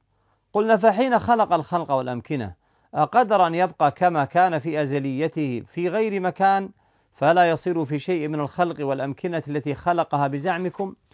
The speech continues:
أو لم يجد بُدًّا من أن يصير فيها؟ أو لم يستغن عن ذلك؟" قالوا: "بلى." قلنا: "فما الذي دعا الملك القدوس،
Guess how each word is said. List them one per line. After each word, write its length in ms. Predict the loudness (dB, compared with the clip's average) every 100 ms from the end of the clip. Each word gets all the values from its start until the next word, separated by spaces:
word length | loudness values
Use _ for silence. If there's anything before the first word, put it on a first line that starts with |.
| _ _ _ 2
أو 180 | 6 6
لم 220 | 4 4
يجد 340 | 2 0 -2
بُدًّا 440 | 0 0 0 -2 -2
من 220 | -2 -6
أن 140 | -6
يصير 420 | -6 -6 -4 -4 -2
فيها؟ 420 | -2 0 0 -2 _ _ _ _ _ _ 6
أو 200 | 8 6
لم 200 | 2 0
يستغن 460 | -2 0 0 0
عن 220 | -2 -2
ذلك؟" 520 | 4 4 4 -2 _ _ _ _ _ 2
قالوا: 440 | 4 4 2 -2
"بلى." 400 | 0 0 -4 -8 _ _ _ _ -6
قلنا: 200 | -4 -2
"فما 240 | -2 -2
الذي 280 | -2 -2 -2
دعا 220 | 2 2
الملك 560 | 2 0 -2 -2 -2 -2
القدوس، 800 | -4 -4 -6 -4 -4 -4 -8